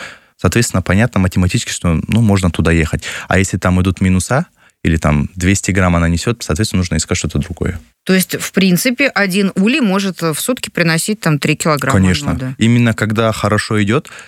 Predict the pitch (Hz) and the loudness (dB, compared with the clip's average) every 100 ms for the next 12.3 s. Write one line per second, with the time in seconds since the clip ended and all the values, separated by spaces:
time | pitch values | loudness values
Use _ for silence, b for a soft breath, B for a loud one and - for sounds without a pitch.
0 | B B - - - - - 143 104 82 | B B -2 -2 -2 -2 2 2 2 0
1 | 80 - - - _ _ _ - 156 160 | 0 -4 -10 -12 _ _ _ -14 -4 0
2 | 165 160 - 180 190 - 254 165 110 - | 0 0 0 0 0 -2 -4 0 0 2
3 | 101 - 92 - 110 - 101 87 _ - | 0 2 0 0 -2 0 -2 -2 _ 0
4 | 143 160 170 170 170 135 139 123 - 117 | 2 2 0 0 0 0 0 -2 0 0
5 | 95 85 80 104 143 - 92 - B B | 2 0 0 0 0 0 -4 -6 B B
6 | - 160 143 143 135 151 - 131 151 160 | 0 0 2 2 2 0 0 0 0 0
7 | 156 B B B B 101 117 113 107 110 | -4 B B B B 0 2 2 2 0
8 | - 117 - 120 113 107 101 113 110 - | 0 -2 0 0 0 0 0 2 2 2
9 | 107 101 110 107 117 120 - 98 - - | 0 0 0 0 2 0 -2 -4 -6 -14
10 | b b b b _ - 80 85 80 95 | b b b b _ -2 2 2 2 0
11 | 104 101 101 98 - 98 98 95 92 92 | 0 0 0 0 0 0 0 0 2 2
12 | 92 95 | 2 2